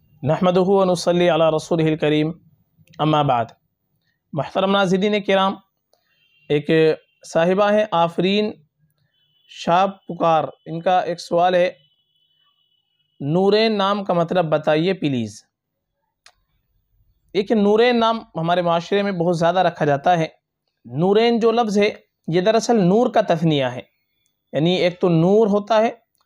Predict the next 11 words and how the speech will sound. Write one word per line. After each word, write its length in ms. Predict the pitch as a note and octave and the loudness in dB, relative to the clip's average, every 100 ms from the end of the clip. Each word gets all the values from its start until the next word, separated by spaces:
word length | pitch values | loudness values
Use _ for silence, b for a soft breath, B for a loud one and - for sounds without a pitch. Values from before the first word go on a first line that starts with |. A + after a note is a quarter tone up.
| _ _ _ | _ _ _
اور 180 | D#3 D#3 | -2 0
نور 280 | D#3 F#3+ G#3+ | 0 0 0
کا 120 | G#3 | -2
تثنیہ 420 | G#3 G3+ A3+ A#3 | 0 -4 -2 0
یعنی 300 | A#3 G#3+ A#3 | 0 0 0
دو، 420 | F3 D3+ G3 D#3+ | -2 0 2 2
ڈبل، 420 | B2+ D#3 F3+ D#3 C3+ | 0 0 0 -2 -6
وہ 140 | E3 | -4
ہوتا 200 | F3+ F#3 | -2 0
ہے 60 | A3+ | -2
نورین۔ 560 | F#3 G3+ G3 F3 C#3 | 0 0 2 0 -2